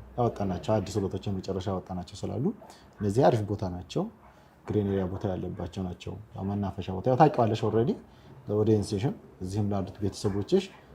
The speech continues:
ላልገዙትም ለጠየቁሽም በውስጥም ላዋሩን ለእኛም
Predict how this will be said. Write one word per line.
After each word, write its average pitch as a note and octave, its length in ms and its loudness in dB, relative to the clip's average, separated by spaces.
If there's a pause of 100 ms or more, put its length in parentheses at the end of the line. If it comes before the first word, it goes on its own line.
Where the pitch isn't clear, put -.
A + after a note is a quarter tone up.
(140)
ላልገዙትም G2 720 0 (140)
ለጠየቁሽም G2 640 -2
በውስጥም G2 340 -2
ላዋሩን F#2+ 580 -2
ለእኛም G2+ 360 -2